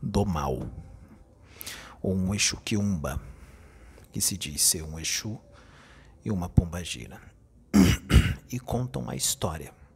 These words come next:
mediante a história que a pessoa contou, porque ele usa o que a pessoa fala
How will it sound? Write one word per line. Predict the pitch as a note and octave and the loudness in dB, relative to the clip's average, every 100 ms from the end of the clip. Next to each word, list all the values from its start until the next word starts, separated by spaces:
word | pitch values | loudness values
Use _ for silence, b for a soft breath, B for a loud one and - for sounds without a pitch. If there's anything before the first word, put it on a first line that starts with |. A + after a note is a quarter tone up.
| - | -8
mediante | A#2+ F#2 - E2+ F#2 A#2 - - - | -4 -4 -4 -4 -4 -2 -4 -4 -4
a | A2+ | 0
história | G#2+ - - F2 G#2+ E2+ - - B B B B B B B B | 2 2 0 -4 -4 -8 -12 -20 B B B B B B B B
que | - | -4
a | - | 0
pessoa | B2+ B2+ - G2+ G2 | 0 0 0 -2 -2
contou, | - G#2+ - D#2+ - - | -4 -4 -2 -2 -4 -6
porque | - - F#2 | -2 0 0
ele | F#2 | -2
usa | G#2 C3 B2 F#2 G#2+ - | 0 0 0 0 -4 -8
o | G#2+ | -6
que | F#2+ | -4
a | |
pessoa | E2+ F2 - E2 E2 | -2 0 0 0 -2
fala | - G#2 F#2 E2 - - | -2 -2 -4 -4 -6 -12